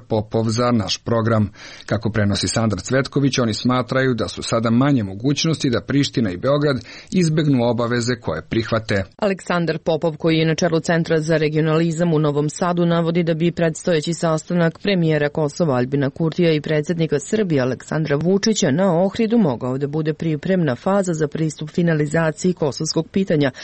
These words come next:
Speaker 2: ali je uveren da Evropska unija i Sjedinjene Države neće dozvoliti obstrukciju dogovorenog. Do sastanka na Ohridu osamnaestog marta dolazi nakon što su se Kurti i Vučić usaglasili oko predloga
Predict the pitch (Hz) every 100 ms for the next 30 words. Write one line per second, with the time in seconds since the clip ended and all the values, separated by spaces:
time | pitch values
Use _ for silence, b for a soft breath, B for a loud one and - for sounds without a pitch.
0 | B B - 208 196 220 180 165 139 151
1 | 165 - 180 175 170 - 185 185 190 170
2 | 165 165 - 165 180 170 156 151 202 185
3 | 175 170 156 147 160 160 160 180 185 185
4 | 196 208 - - 196 196 - 214 202 196
5 | 175 113 110 107 110 135 B B B -
6 | 220 220 214 208 233 220 220 208 196 226
7 | 180 143 123 131 143 139 - 170 175 170
8 | 180 175 175 180 180 180 170 180 - 170
9 | 175 175 175 175 170 190 160 196 214 202
10 | 175 185 180 175 - 208 131 170 147 165
11 | 156 170 160